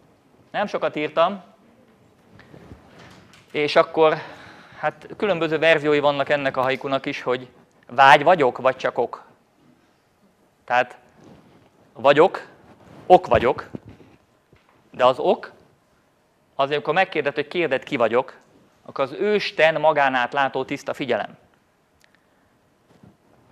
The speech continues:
Ö, több dimenzió. Tehát vannak olyan haikuim, amikben egy ilyen haikuba, kb. hogyha kifejtjük majd Andrással, akkor ilyen tíz-tizenkét dimenzió ugrás van.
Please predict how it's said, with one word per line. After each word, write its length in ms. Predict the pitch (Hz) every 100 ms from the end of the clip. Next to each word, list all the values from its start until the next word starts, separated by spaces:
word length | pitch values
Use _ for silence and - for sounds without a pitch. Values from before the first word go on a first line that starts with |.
| _ -
Ö, 280 | 139 135 131 - - -
több 180 | 160
dimenzió. 560 | 139 135 120 113 113 - _
Tehát 140 | - 120
vannak 300 | 151 143 151
olyan 140 | 139
haikuim, 400 | 143 139 151 143
amikben 360 | 143 143 135 147
egy 240 | 160 135
ilyen 120 | 139
haikuba, 760 | 127 143 143 139 147 147 120 - _ _ _
kb. 240 | - 135 135
hogyha 240 | 135 131
kifejtjük 460 | 135 139 127 123 127
majd 240 | 120 110
Andrással, 500 | - 131 127 127 139
akkor 160 | 131 -
ilyen 180 | 127 117 _ _ _
tíz-tizenkét 680 | - 131 123 135 117 110 110
dimenzió 520 | 110 110 110 107 107
ugrás 320 | 113 120 120 -
van. 240 | 120 151